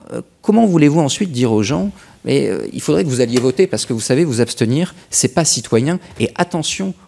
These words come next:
on va vous mettre du vote obligatoire avec des amendes si vous continuez ? » La réponse est non. Le problème n'est pas là, hein. Il y a d'autres problèmes, hein. J'ai pas tout abordé, mode de scrutin, et cetera. Il faudrait changer le mode de scrutin. Mais l'un des problèmes fondamentaux,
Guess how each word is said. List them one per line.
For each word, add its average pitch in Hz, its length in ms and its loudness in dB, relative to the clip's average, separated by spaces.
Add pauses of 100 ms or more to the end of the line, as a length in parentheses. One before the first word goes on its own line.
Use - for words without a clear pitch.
(120)
on 113 80 -4
va 135 140 2
vous 131 120 -2
mettre 139 200 -2
du 113 100 -4
vote 131 180 0
obligatoire 104 480 0
avec 110 160 2
des 104 160 0
amendes 147 280 -2
si - 120 -6
vous 90 80 -4
continuez ? » 85 480 -6 (1000)
La 123 60 0
réponse 185 320 -2
est 196 40 0
non. 214 140 0
Le - 800 -14
problème 135 260 0
n'est 123 80 2
pas 151 160 0
là, 151 240 -4 (220)
hein. 92 140 -8 (220)
Il - 40 -6
y - 20 -4
a - 20 -4
d'autres 87 140 0
problèmes, 123 320 -2
hein. 92 80 -8
J'ai 95 140 -14
pas 101 120 -2
tout - 140 -20
abordé, 95 420 2
mode 101 200 -2
de 101 80 -2
scrutin, - 360 -4
et 95 100 0
cetera. 98 500 -2
Il - 200 -20
faudrait 95 140 -6
changer 117 240 -2
le 117 80 0
mode 117 160 0
de 113 100 -2
scrutin. 185 360 -4 (260)
Mais 170 260 2
l'un 160 220 0
des 180 120 4
problèmes 151 340 0
fondamentaux, 131 680 -2